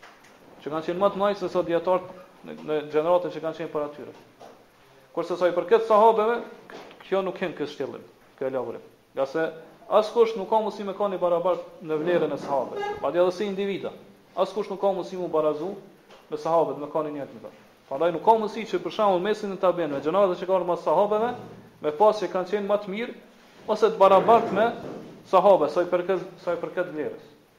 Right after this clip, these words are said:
Nuk ka mundësi mi arrit sahabët në këtë aspekt. Hmm.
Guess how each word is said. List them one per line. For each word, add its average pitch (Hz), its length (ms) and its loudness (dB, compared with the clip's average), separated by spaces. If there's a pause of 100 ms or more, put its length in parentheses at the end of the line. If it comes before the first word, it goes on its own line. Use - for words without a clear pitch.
(480)
Nuk 131 120 -18
ka 208 120 6
mundësi 185 320 -6
mi 165 80 -4
arrit 160 300 0
sahabët 160 400 0
në 139 100 -12
këtë 160 220 -6 (580)
aspekt. - 600 -8 (2750)
Hmm. 131 160 -12